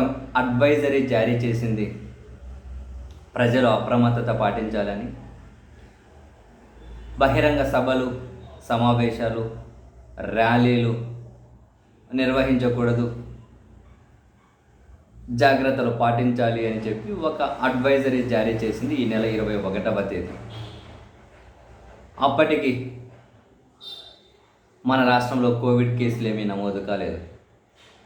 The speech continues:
ఆ తర్వాత రెండో, మూడో నమోదయ్యాయి అని చెప్పి అయితే వార్తలు వచ్చాయి. ఈ క్రమంలో కడపలో కూడా నమోదైంది అని చెప్పి ఆ రిపోర్ట్స్ కూడా మనం చూసాం.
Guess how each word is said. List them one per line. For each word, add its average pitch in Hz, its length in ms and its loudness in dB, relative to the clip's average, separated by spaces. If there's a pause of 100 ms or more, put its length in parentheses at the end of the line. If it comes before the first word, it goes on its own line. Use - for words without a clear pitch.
(460)
ఆ 147 120 6
తర్వాత 147 300 4
రెండో, 131 360 2
మూడో 123 360 4
నమోదయ్యాయి 110 680 0
అని 104 140 -2
చెప్పి 104 180 -4
అయితే 101 140 -4
వార్తలు 95 380 -2
వచ్చాయి. 98 400 -6 (1040)
ఈ 156 120 6
క్రమంలో 156 640 2
కడపలో 139 420 4
కూడా 131 280 0
నమోదైంది 113 760 0
అని 104 140 -2
చెప్పి - 580 -8 (560)
ఆ 110 200 2
రిపోర్ట్స్ 104 420 -4
కూడా 90 220 -6
మనం 85 340 -4
చూసాం. 82 280 -14